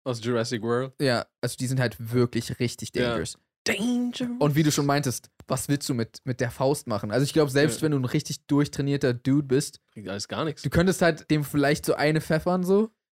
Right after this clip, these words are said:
Speaker 2: aber ich glaub nicht.
Speaker 1: Kein Mensch der Welt würde wahrscheinlich gegen irgendeinen Bär nicht mal ankommen. Aber jetzt die Frage, würde ein Bär so einen Raptor
Speaker 2: Besiegen?
Speaker 1: wegraptorn?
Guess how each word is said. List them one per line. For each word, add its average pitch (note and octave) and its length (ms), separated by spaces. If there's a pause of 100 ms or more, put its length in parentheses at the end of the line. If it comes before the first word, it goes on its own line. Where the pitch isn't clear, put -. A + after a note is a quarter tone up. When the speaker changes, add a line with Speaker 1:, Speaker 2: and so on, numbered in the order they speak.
(160)
Speaker 2:
aber C#3 440 (420)
ich - 120
glaub C3+ 220
nicht. A2 320 (140)
Speaker 1:
Kein F3 240
Mensch F3 240
der C3+ 160
Welt D#3 180
würde C3+ 180
wahrscheinlich C3+ 420
gegen A#2+ 200
irgendeinen A2 460
Bär B2+ 320
nicht A2 220
mal G#2 180
ankommen. G2+ 480
Aber A#2+ 140
jetzt B2+ 200
die B2 60
Frage, B2 400
würde G2+ 260 (400)
ein A2 300
Bär A#2+ 240
so F#3 100
einen G3+ 80
Raptor G#3+ 640 (160)
Speaker 2:
Besiegen? E3+ 320
Speaker 1:
wegraptorn? F3 1120